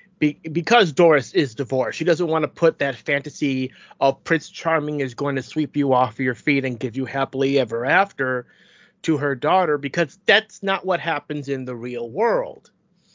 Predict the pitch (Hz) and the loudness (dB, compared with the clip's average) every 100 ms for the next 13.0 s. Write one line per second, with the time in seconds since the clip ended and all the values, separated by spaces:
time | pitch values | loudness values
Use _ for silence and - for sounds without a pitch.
0 | _ _ _ _ _ _ _ - 190 - | _ _ _ _ _ _ _ 0 0 2
1 | 294 302 - 226 214 208 190 - 156 156 | 0 0 2 2 4 4 2 2 2 2
2 | - 127 123 - 233 262 247 196 - 123 | -2 -8 -8 -8 -2 2 2 0 -2 -4
3 | 113 _ 123 - - 294 226 185 151 165 | -4 _ -16 -12 -4 -4 -2 -2 -2 -4
4 | 160 156 156 135 _ _ _ - - 156 | -2 2 2 0 _ _ _ -8 2 4
5 | 139 131 135 196 220 214 214 233 208 160 | 2 0 0 0 0 0 0 0 0 0
6 | 156 - 165 156 - 151 143 143 143 151 | -2 -4 -4 -4 -4 -4 0 2 4 4
7 | 156 156 156 _ _ _ _ _ _ - | 2 0 -6 _ _ _ _ _ _ -2
8 | 160 127 160 160 170 165 165 151 147 139 | -2 2 2 4 4 2 0 -2 -4 -4
9 | 139 - - 143 139 - - - 139 127 | -6 -10 -4 -2 -2 -4 -16 -6 -4 -4
10 | 123 - 220 240 214 - - - - _ | -6 -4 -2 0 -2 -10 -16 -16 -18 _
11 | _ _ _ _ _ 156 156 156 151 - | _ _ _ _ _ -2 0 2 0 -2
12 | 175 170 151 - 208 240 202 131 127 | -4 -2 -2 -2 2 6 6 4 0